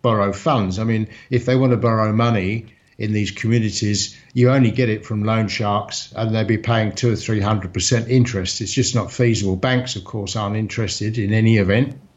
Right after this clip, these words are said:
uh, in those circumstances. So it's actually getting the training, um,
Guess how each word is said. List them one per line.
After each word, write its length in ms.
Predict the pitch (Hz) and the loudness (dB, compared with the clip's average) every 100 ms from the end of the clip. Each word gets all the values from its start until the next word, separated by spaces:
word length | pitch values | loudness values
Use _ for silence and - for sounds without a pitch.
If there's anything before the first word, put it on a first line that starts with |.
| - 101 | -12 -6
uh, 60 | |
in 200 | 101 104 | -2 0
those 220 | 107 104 - | 2 2 2
circumstances. 880 | 113 95 101 - 107 113 - 123 | 0 0 -2 0 0 0 0 2
So 260 | - 123 123 - - - | 4 2 0 -4 -14 -4
it's 180 | 131 123 | 0 2
actually 300 | 175 - 139 | 2 2 0
getting 300 | 135 139 131 | 2 2 2
the 80 | 120 | 2
training, 720 | 123 135 127 117 107 120 127 - _ _ | -2 0 2 2 0 -4 -8 -16 _ _
um, 420 | 110 113 110 110 | -8 -4 -2 -4